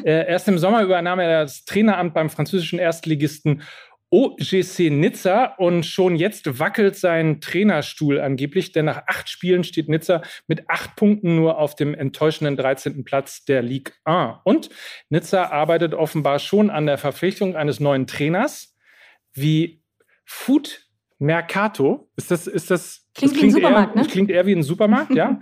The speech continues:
Speaker 2: <laughs>
Speaker 1: Also Food Mercato, äh, berichtet, äh, findet heute ein Treffen zwischen der Geschäftsführung von O G C Nizza und dem ehemaligen P-S-G-Coach Maurizio Pochettino statt.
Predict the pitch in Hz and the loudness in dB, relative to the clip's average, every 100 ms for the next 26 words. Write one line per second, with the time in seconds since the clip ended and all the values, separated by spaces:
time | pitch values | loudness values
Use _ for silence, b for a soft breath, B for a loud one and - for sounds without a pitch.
0 | 214 - - 160 170 170 - 254 202 170 | -8 -14 -6 -2 0 0 -2 0 0 0
1 | 175 196 185 220 214 170 156 156 160 220 | -2 -2 0 0 2 0 2 0 0 -2
2 | - B B B B 165 170 220 208 220 | -2 B B B B 4 4 2 2 4
3 | 214 - 190 190 196 185 - 160 156 220 | 2 0 0 2 2 2 2 -2 -2 -4
4 | 220 214 214 - 185 175 156 131 - 240 | 2 2 2 -4 -2 0 0 0 -6 -8
5 | - 175 160 151 - 151 151 - 165 175 | -4 -2 0 0 0 0 -2 -4 0 0
6 | 147 151 - 143 135 202 - 233 254 B | 0 -4 -2 -2 0 0 0 -2 -2 B
7 | B 151 151 143 - 175 208 214 185 175 | B -2 0 -2 -2 0 4 4 4 2
8 | 160 151 147 135 - 156 160 147 135 - | 0 0 -2 -2 -2 -4 0 0 0 -6
9 | b b b b - 127 123 165 - 160 | b b b b -4 0 0 0 2 2
10 | 156 156 _ 151 143 135 - 226 175 131 | 2 -2 _ -4 0 -2 2 4 4 0
11 | - - - | -6 -8 -12